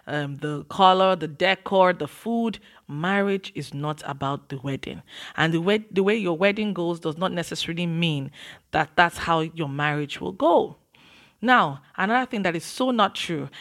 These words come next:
is that marriage is about two people who have feelings for each other and they can't live with another,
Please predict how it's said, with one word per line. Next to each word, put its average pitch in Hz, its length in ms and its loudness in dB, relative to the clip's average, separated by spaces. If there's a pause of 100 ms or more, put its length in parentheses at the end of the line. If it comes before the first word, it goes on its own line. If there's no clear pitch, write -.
(120)
is 165 140 -8
that 160 160 0
marriage 220 260 -2
is 170 120 -6
about 156 280 -4
two 294 220 -4
people 226 340 -4
who 226 120 -2
have 202 180 -4
feelings 254 480 -2
for 190 120 0
each 185 200 0
other 180 320 4 (320)
and 170 160 -2
they - 40 -2
can't 220 460 -2
live 180 140 -4
with 165 100 -4
another, 147 380 -2